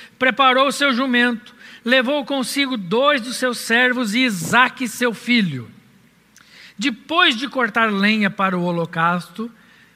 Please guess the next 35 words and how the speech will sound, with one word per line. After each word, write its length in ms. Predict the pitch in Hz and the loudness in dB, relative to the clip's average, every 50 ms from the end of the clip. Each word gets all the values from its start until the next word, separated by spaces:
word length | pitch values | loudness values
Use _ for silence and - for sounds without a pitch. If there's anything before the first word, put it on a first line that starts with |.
| _ _ _ | _ _ _
partiu 440 | - 285 294 277 - - 320 349 349 | 2 2 2 2 0 -2 -2 -2 -2
em 60 | 320 | -2
direção 440 | 285 311 285 285 262 - 285 277 277 | -2 0 0 0 0 0 -2 -2 -2
ao 60 | 285 | -2
lugar 380 | 269 254 240 202 214 226 240 233 | -2 -4 -2 0 2 2 2 0
que 120 | 240 240 | -2 -4
Deus 300 | 190 185 208 226 208 190 | -4 -2 -2 -2 -2 -2
havia 300 | 196 175 156 180 202 202 | -4 -4 -2 -2 -2 -2
lhe 160 | 185 180 190 | -2 0 -2
indicado. 580 | 196 185 180 190 190 - 147 131 123 110 107 104 - _ _ _ _ _ | -2 -2 -4 -6 -6 -6 -8 -8 -8 -12 -18 -20 -20 _ _ _ _ _
No 120 | - 370 254 | -10 -8 -2
terceiro 440 | - 240 208 - - 185 170 160 | 0 0 0 0 -2 -2 -2 -2
dia 220 | 151 131 143 147 135 | -4 -4 -6 -6 -6
de 100 | 139 170 | -6 -4
viagem, 560 | 175 233 220 202 202 208 202 190 220 226 226 | 0 2 4 4 4 4 2 0 -2 -2 -2
Abraão 380 | 196 180 170 180 175 180 196 202 | -2 -2 -2 -2 0 0 0 0
olhou 400 | 190 185 180 175 180 202 220 214 | 0 0 0 0 0 0 0 0
e 60 | 202 | -2
viu 240 | 170 147 190 233 247 | 0 0 -2 -2 0
o 40 | 247 | -2
lugar 420 | 247 262 254 226 247 254 277 285 | -2 -4 0 2 2 4 4 2
ao 100 | 294 302 | 0 0
longe. 480 | 302 302 302 285 247 196 147 117 104 98 - - - _ _ _ _ _ _ _ _ _ _ _ _ _ _ - | 0 0 0 2 2 0 -2 -4 -10 -16 -20 -20 -20 _ _ _ _ _ _ _ _ _ _ _ _ _ _ -12
Disse 440 | 151 151 233 311 285 - - 285 269 | -6 -2 0 0 2 0 0 2 2
ele 280 | 247 254 269 285 262 262 | 4 4 4 4 2 2
a 40 | 247 | 0
seus 280 | - - 269 262 233 | 0 0 -2 -2 -2
servos: 680 | - - 247 247 226 196 165 131 127 123 - - - - _ _ _ _ _ _ _ _ _ _ _ _ _ _ | -2 0 2 4 4 2 2 -2 -6 -14 -16 -18 -20 -20 _ _ _ _ _ _ _ _ _ _ _ _ _ _
"Fiquem 760 | _ - - - - 190 214 240 269 294 277 - 277 269 247 240 | _ -20 -20 -12 -2 2 4 4 4 2 2 0 0 2 2 2
aqui 340 | 220 - - - 214 233 | 0 0 0 -2 -2 -2
com 160 | 226 220 214 202 | 0 -2 -2 -2
o 80 | 196 | -2
jumento 540 | 165 175 170 165 165 170 180 196 190 - 196 | -2 -2 -2 -2 0 0 0 -2 -2 -4 -6
enquanto 500 | 185 165 - 180 180 190 175 - 180 170 | -6 -4 -4 -4 -4 -4 -4 -6 -6 -4
eu, 420 | 175 185 202 220 240 277 339 320 | -2 -2 0 0 -2 -2 -4 -10